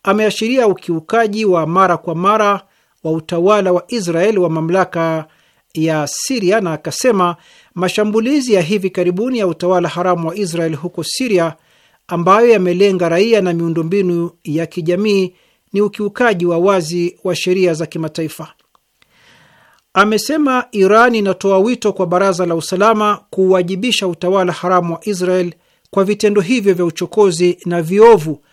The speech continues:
pamoja na vitisho vyake vya kutumia nguvu dhidi ya mataifa mengine katika eneo la magharibi mwa Asia,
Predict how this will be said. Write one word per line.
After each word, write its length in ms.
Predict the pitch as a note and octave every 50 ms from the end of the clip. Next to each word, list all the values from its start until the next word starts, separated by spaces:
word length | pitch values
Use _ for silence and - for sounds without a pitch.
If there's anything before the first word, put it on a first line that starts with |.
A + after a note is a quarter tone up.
| _ _ _ _ _ _
pamoja 720 | - D#3 D3+ D#3+ F#3 G3+ G#3 F#3+ G3 F#3+ F#3 F#3 F3+ E3+ - _ -
na 160 | E3+ F3+ F3
vitisho 500 | D#3+ D3+ F3+ F3 - - G3 F3 - G3+
vyake 420 | F#3+ F3+ G#3 A#3 B3 A3 A3+ - A3
vya 140 | G3 F#3+ F3
kutumia 480 | - F3+ E3+ - F#3 G3+ G3+ F#3+ F3+
nguvu 440 | F3+ F3 F3+ A3+ B3+ A#3 G#3 G3 F#3+
dhidi 440 | E3+ F#3+ G3+ G3 F3 F3 F3+ F3+ F3
ya 60 | E3+
mataifa 460 | E3 E3 D#3 - F#3+ F#3+ F#3 F#3 F#3 E3+
mengine 560 | E3 D#3+ E3 E3 G#3 G#3+ G3 F3+ F3+ E3+ D#3+ _ _ _ _ _ _ _
katika 320 | - - D#3+ - F#3 F#3+ G3
eneo 300 | F#3+ G3 A3 A3+ G#3 G3+
la 120 | F#3 F3+
magharibi 440 | E3+ F3 E3+ E3 F3+ F#3 F#3 F3 F3+
mwa 220 | F3+ F3+ F3+ F3+ -
Asia, 420 | A3+ G#3 - - - F3 E3 D#3